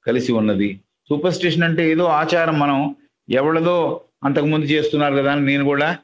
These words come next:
దాన్ని కొనసాగించడం, దాన్ని superstition అంటాం. ఆలోచించకుండా ఆచరించే ఒక విధానాన్ని superstition అంటాం. అలాంటి superstition కూడా దాంట్లో ఉంది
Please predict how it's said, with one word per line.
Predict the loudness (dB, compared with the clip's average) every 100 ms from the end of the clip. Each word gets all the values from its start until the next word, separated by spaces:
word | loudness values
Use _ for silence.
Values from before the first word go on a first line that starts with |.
| _ _ -2
దాన్ని | 0 0 0 0 -2 -2
కొనసాగించడం, | -2 0 0 0 0 0 -2 -4 -4
దాన్ని | -2 0
superstition | -2 -2 -2 -2 -2 0
అంటాం. | 0 0 0
ఆలోచించకుండా | 0 0 0 -2 -4 -2 0 0 0 -2 -6 _ _ _ _ _ _ _ _ _ _ _ _ -20 -8 -2
ఆచరించే | 0 2 2 0 0 2
ఒక | 2 0 0 -2 -8 _ _ _ -4
విధానాన్ని | 0 2 2 2 0 0
superstition | 0 -2 -2 -2 -4 -2
అంటాం. | -2 -2 -6 -10 _ -4
అలాంటి | -2 0 -2
superstition | -2 -2 0 -2 0
కూడా | 0 0
దాంట్లో | 0 0 0
ఉంది | 2 0 -2